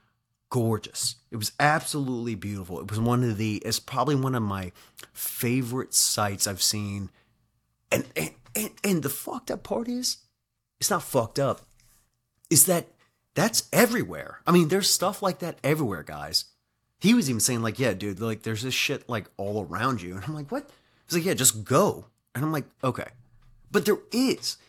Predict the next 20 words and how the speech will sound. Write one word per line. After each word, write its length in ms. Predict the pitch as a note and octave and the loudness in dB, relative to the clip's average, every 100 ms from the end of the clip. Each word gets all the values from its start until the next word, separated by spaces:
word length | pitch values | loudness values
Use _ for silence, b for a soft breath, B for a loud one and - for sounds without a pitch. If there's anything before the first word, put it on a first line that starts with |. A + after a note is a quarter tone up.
| b b | b b
But 100 | D3 | 4
we 200 | D#3+ G3+ | 6 2
get 180 | B3 - | 2 2
so 520 | - - D3+ D#3 D3+ | 0 2 2 2 2
tied 440 | - C3 C#3 C#3 - | -2 0 2 0 2
up 260 | A#2+ A2+ | 2 2
in 100 | A2 | 0
our 240 | A2 G#2 - | 0 0 0
own, 360 | B2+ B2 A2+ | 0 0 0
I'm 100 | A2+ | -2
gonna 80 | B2 | -4
be 160 | A#2+ A2+ | -2 -4
a 60 | |
libtard 720 | G#2 G#2 A2+ A#2+ A2 G#2+ F#2+ F2 | -6 -8 -8 -8 -6 -4 -2 -4
real 120 | F#2 | -6
quick, 280 | F#2+ A#2 A2 | -2 -2 -2
in 100 | D#3 | 0
our 160 | B2+ A#2 | 2 2
own 240 | D3 B2 | 0 0
truths, 800 | A2 - D3 C#3 A#2 G#2+ - - | -2 -2 4 4 4 -2 4 4